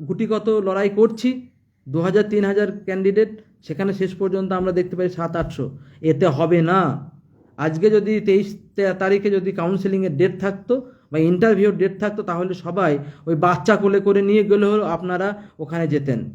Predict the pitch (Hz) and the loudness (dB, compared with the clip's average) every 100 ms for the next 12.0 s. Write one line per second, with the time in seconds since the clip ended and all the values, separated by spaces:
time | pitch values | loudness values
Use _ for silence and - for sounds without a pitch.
0 | - - - 190 208 226 226 214 214 214 | -18 -20 0 2 4 2 0 0 2 4
1 | 233 226 151 107 - - _ - 190 190 | 2 2 0 -4 -12 -20 _ -6 -6 0
2 | 226 226 165 139 180 214 208 226 214 196 | 0 0 -4 0 4 4 4 2 0 -4
3 | - - 147 214 190 185 214 185 190 147 | -14 -14 -4 -2 0 -2 -2 0 0 -2
4 | - - - - _ _ _ _ _ _ | -4 -10 -16 -20 _ _ _ _ _ _
5 | _ 127 190 220 226 226 214 214 226 220 | _ 2 4 4 2 0 -2 0 -2 -2
6 | 214 214 208 190 196 190 - 196 160 165 | -4 -4 -4 -6 -6 -6 -4 -4 -2 -2
7 | 170 151 143 123 117 117 - - 175 143 | -2 -2 0 0 -2 -8 -18 0 2 4
8 | 185 202 220 - - - 202 208 196 170 | 4 4 2 0 -8 -6 -4 -2 -2 -4
9 | 165 220 214 185 196 180 180 180 160 180 | -4 -2 -2 -2 -2 -2 0 -2 -4 -2
10 | 170 175 190 135 - - 143 160 202 208 | -2 0 0 -2 -6 -10 -2 2 2 4
11 | 202 208 170 170 170 151 139 120 110 | 2 2 0 0 2 2 2 -2 -4